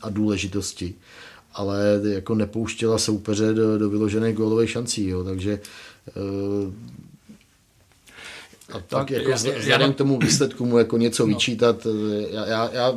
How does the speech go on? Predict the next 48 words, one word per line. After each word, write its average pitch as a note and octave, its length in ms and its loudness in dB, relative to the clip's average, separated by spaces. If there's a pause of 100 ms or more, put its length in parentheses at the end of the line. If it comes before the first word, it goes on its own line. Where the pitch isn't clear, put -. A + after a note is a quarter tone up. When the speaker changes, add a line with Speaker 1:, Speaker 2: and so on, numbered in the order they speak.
Speaker 1:
jako B2+ 240 0
bych A#2+ 180 -2
se B2+ 120 2
do A#2+ 120 -4
těchto B2+ 160 -6 (180)
věcí A#2+ 240 -6
Speaker 2:
No. A#2+ 60 0
Speaker 1:
asi, A#2+ 260 -2 (280)
asi B2 220 0
nepouštěl, A2+ 520 0
asi A2+ 160 0
myslím, A2+ 280 0
že A2 80 -4
by A2 120 -4
to G#2+ 140 -6
bylo G#2+ 240 2
hledání G#2+ 520 0
Speaker 2:
Hmm. A2+ 80 2
Speaker 1:
něčeho, G#2+ 400 -2
co, A2+ 240 0
Speaker 2:
Určitě. G#2+ 160 -6 (240)
Speaker 1:
co G#2+ 140 -6
tam A2 200 0
ani G#2+ 80 0
Speaker 2:
Za A#2+ 80 4
Speaker 1:
jako - 120 6
Speaker 2:
každou D3 120 6
Speaker 1:
nebylo. A2 240 4
Speaker 2:
jako F#2+ 160 2
Speaker 1:
Za C3+ 60 0
Speaker 2:
za - 140 0
Speaker 1:
každou A#2+ 220 4
Speaker 2:
každou A#2 80 4
cenu, A2 320 2
Speaker 1:
cenu, F2+ 240 -4
no. B2+ 300 -6 (380)
Speaker 2:
eh, C3 60 -16
s-, - 180 -14 (600)
d-, C#3+ 60 -2 (220)
to, C#3 100 -4
co D3 140 -4
jsme D3 160 0
říkali, A#2 420 0
že A2 80 -8
prostě A2+ 320 -10
ty A#2 220 -8
týmy C3 260 2
byly A#2+ 340 0